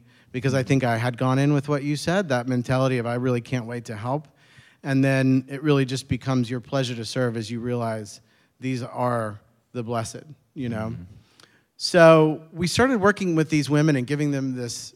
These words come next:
Speaker 1: charitable arm of, which was critical. It gave them health care. Seventy-five percent of the women were H I V positive. It gave them, uh, emotional, you know, counseling and group counseling and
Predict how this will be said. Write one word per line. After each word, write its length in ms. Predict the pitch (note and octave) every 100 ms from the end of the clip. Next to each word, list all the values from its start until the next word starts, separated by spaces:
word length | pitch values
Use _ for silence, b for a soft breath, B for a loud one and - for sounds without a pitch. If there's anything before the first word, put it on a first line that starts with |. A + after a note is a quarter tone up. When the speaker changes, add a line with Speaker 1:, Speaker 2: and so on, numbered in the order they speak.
| _ _ _ -
Speaker 1:
charitable 640 | - C#3 C#3 C#3 C3+ C#3
arm 600 | C3 C3 C3+ D3+ F3 D#3+ -
of, 420 | C3+ C3 C3 A#2+
which 160 | D#3 D3
was 120 | D#3+
critical. 540 | - A#3 A3 - G2
It 120 | A2+ A#2+
gave 220 | B2+ A#2
them 160 | A2+ A#2
health 280 | D3+ D#3
care. 440 | - E3 D#3+ E3 - _ _ _ _ -
Seventy-five 460 | D3+ D3 C#3+ C#3
percent 240 | C3 C#3+ C3+
of 60 |
the 20 |
women 220 | C3+ C#3 B2+
were 100 | B2+
H 160 | B2
I 60 | A#2+
V 100 | A2+
positive. 680 | - C#3 C#3+ C3+ C#3+ C#3+ B2+
It 160 | A2
gave 220 | B2 B2 A#2
them, 420 | A#2 A#2 A#2 G#2+ _ _ _ _ _ -
uh, 480 | A#2 A#2 A2+ A2 G#2+ A2+ C3 C3
emotional, 540 | C3 B2+ C3 B2+ C3
you 100 | C3 B2
know, 100 | A2
counseling 760 | - B2 B2 C#3 C3 B2+ B2
and 120 | G2+
group 240 | B2+ C3+ -
counseling 720 | C3+ C3 - C3+ C3 C3 G#2+
and 240 | F2+ G2